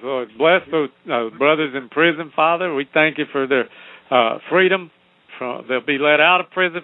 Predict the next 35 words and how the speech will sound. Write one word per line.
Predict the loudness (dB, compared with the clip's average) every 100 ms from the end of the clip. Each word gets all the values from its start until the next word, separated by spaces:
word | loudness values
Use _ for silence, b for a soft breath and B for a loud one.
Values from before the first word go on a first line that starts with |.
| -2
Father, | -2 -2
but | -8 -12
most | -8 -8 -8
importantly, | -14 -4 0 0 -2
that | -2 -4
they'll | -2 0
all | 0 0
get | -2 -2
right | 0 0
with | -2 -8
you. | -2 -2 -2 _ _ B B B B
And, | -8 -6 -4
uh, | -4 -2
Lord, | -2 -2 -2
that | -2 -2
they'll, | 0 0 -2 -4
they'll | -2 -2 -2
see | -2 0
this | 0 -2 -2
and, | -6 -6
and, | -4 -6 -4
and | -8 -4
they'll, | 0 0 0 B B B
uh, | 2 2 2 -4 -2
see | 0
liberty | 0 2 2 2 0 0
in | -4
Christ, | -4 0 0 0 -4
and, | -10 -10
and | -12 -12
we | -10
break | -10 0 2 2 0
the, | -4 -4
this, | -8 -10 -8
uh, | -14